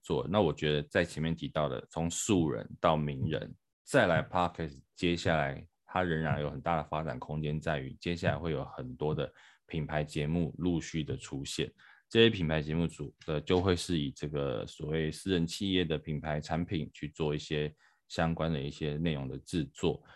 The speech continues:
那如何去做自制节目呢？我觉得在品牌自制节目，一个很重要的是，你要如何从你的产品的品牌去带出你的节目主轴。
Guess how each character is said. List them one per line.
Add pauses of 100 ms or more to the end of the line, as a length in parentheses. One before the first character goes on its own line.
(280)
那 (760)
如
何
去
做
自
制
节
目
呢？
我
觉
得
在
品
牌
自
制
节
目，
一
个
很
重
要
的
是，
你
要
如
何
从
你
的
产
品
的
品
牌
去
带
出
你
的
节
目
主
轴。